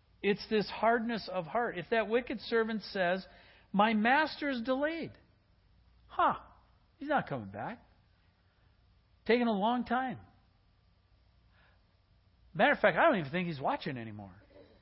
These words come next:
So it really doesn't matter how I handle this, so I'm just gonna do this the way I wanna do it. But if that wicked servant says to himself, "My master's delayed," and he begins to beat his fellow servants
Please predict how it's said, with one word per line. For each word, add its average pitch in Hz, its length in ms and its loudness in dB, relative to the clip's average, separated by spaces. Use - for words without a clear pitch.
So 220 160 4
it 185 80 2
really 247 300 2
doesn't 170 380 -4
matter 185 600 -2
how 208 260 4
I 175 120 6
handle 196 380 0
this, 139 240 -4
so - 80 0
I'm 226 240 0
just - 180 -6
gonna 165 160 -2
do 139 280 -4
this 160 220 -6
the 160 80 -8
way 175 140 0
I 202 120 0
wanna 156 240 -4
do 110 140 -14
it. 98 120 -20
But 170 120 2
if 202 100 -2
that 277 320 6
wicked 262 360 2
servant 208 580 0
says 233 360 0
to - 80 -4
himself, 214 340 0
"My 262 140 2
master's 269 480 -2
delayed," 208 440 2
and 220 120 -2
he 220 60 -2
begins 220 440 -2
to 180 140 -4
beat 208 460 -2
his 190 240 -6
fellow 208 320 0
servants 143 580 -8